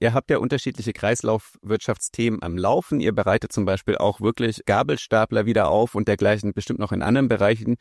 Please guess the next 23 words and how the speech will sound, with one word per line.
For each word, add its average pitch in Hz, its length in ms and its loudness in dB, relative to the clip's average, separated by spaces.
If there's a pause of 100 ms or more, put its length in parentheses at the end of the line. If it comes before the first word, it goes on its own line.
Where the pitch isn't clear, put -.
(260)
Gleichzeitig 131 680 2
seid 120 180 2
ihr 117 80 4
aber 107 200 2
auch 151 480 2
in 131 100 -2
der 131 100 2
Geschäftsmodelltransformation, 101 1400 -2
wenn 95 80 0
ich 90 60 -4
das 95 160 -4
richtig 95 240 -8
verstanden 92 540 -4
hab. 95 140 -4
Wie 120 200 -2
gesagt, 123 320 0
ich - 200 -2
als 120 180 -2
Laie 131 420 4 (160)
sehe, 117 360 0
äh, 104 200 -2
ne, 127 340 2
äh, - 160 -4